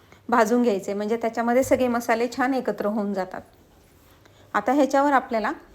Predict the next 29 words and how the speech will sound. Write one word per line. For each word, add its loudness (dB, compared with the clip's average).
तर्री 2
कशी 0
थोडीशी -2
पातळच 0
असते, -6
त्यामुळे 2
भरपूर 0
पाणी 0
घालून 2
घ्यायचं. -4
मी -4
इथं -6
एक -6
साधारण -2
चार 2
ते -4
पाच -2
ग्लास -4
पाणी -2
घातलेलं -4
आहे -4
आणि -4
त्याच्यामध्ये -2
आता -2
चवीनुसार -2
मीठ -2
घालायचं, -4
कोथिंबीर 0
घालायची. -8